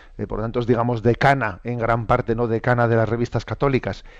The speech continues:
Pero bueno, eh, Antonio Espadaro no estaba presente a-, aquí tanto como,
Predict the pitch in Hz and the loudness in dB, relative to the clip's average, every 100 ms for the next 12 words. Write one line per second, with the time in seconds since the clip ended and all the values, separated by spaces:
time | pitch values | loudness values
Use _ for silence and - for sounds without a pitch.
0 | - - - - - 151 190 170 - 139 | -20 -20 -20 -6 2 4 6 4 2 4
1 | 127 123 123 123 127 160 156 147 156 143 | 6 8 6 4 2 2 2 2 4 6
2 | 139 139 139 - 135 127 123 - - 123 | 6 4 2 2 4 4 2 0 0 2
3 | - 135 123 135 123 - - - - 107 | 4 2 4 2 2 -8 -20 -10 0 0
4 | 110 120 - 123 135 127 - 127 127 123 | 0 -4 -2 0 2 2 0 -2 0 0
5 | 117 113 | 0 0